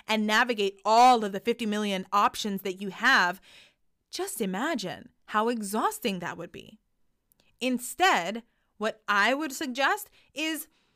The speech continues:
requiring a compulsory bridal consultation with all of your potential bridal clients and charge for it. During that time, you can ask them all of the questions that you need answers to so that you can give them a proper quote for their booking,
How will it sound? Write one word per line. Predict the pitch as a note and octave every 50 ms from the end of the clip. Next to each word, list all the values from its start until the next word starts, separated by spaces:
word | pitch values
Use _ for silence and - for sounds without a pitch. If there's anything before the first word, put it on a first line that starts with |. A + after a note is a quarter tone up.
| _ _ _ -
requiring | G#3 C4 E4 - - - A#3 C4 D#4 E4+ F4 D#4+ C#4
a | B3+ A#3
compulsory | - - A3+ G#3+ - - - G#3+ A#3 - - C#4+ C#4+ C#4+
bridal | A#3+ A3 G#3+ A3+ C#4 D#4 C#4+
consultation | - G3+ G3 F3+ - F#3+ E3+ - E3+ F3+ F3 - G3 F#3 F#3 F3+
with | G#3+ G#3 G3+ - -
all | - F3+ F3 F3 F3 G3 A#3
of | A3+ G#3
your | A3+ A#3+
potential | - A#3+ - - F3 F3 G3 F#3+
bridal | F3+ F3 F3 G#3 A3
clients | - D4 D#4+ E4+ - - - - - - _ _ _ _ -
and | C#4+ E4 E4 D#4
charge | - - C4+ D4+ F4+ A4+ B4 - - -
for | - G3+ F3+ C#3
it. | - - - _ _ _ _ _ _ _ _ _ _ _ _ _ -
During | F#3+ G3+ A#3+ C4 D4+ F4+ F#4+ F4 C#4
that | A#3+ B3+ C4 B3
time, | - - A3 F#3+ F3 F3 F3+ F#3 - -
you | F#3+ F3+ G3+ A3 A#3+ C#4+
can | - D#4+ C#4
ask | F#3 G#3+ A3+ A3+ -
them | - F#3+ F#3+ - - -
all | F#3+ G3+ A#3+ C4
of | A3+
the | A3+ G#3
questions | - - G#3 G3+ - A3 G#3 G3+ F#3+
that | G#3 G3+ - G3
you | F3+ F3 G3 A3 C4+ D#4+ D#4
need | C#4 B3 A#3+ A3
answers | G3+ A3 C#4 F4+ F4+ - B3+ G#3 -
to | - G3 F3 E3+ - A#3 _ _ _
so | - - -
that | C#4+ D4 C#4+ -
you | D#4
can | - E4+ D#4
give | B3+ C#4 F4 G4+ G#4+
them | G#4+ F#4
a | D#4+ C4
proper | - - G3 F#3+ - F#3+ F#3
quote | - - D4+ E4 D4+ A#3+ - -
for | - G#3
their | G3+ G3+ G3+
booking, | G3 C#4+ F4 E4+ A#3+ G3+ G3 G3